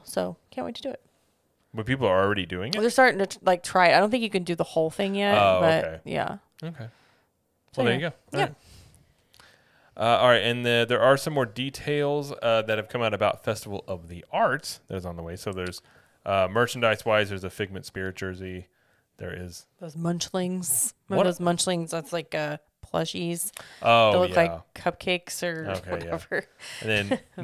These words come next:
Speaker 2: mugs and things like that. And in the food studios, there are gonna be two new ones this year.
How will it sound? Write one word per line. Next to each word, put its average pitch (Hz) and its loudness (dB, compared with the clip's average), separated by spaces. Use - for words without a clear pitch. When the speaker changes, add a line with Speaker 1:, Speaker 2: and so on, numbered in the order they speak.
Speaker 2:
mugs 123 4
and 113 -6
things 104 -4
like 95 -4
that. 110 6
And 104 -4
in 101 -8
the 98 -6
food 113 -6
studios, 95 -4
there 107 0
are 98 0
gonna 104 -4
be 95 -8
two 139 -8
new 117 -10
ones 90 -14
this - -16
year. - -12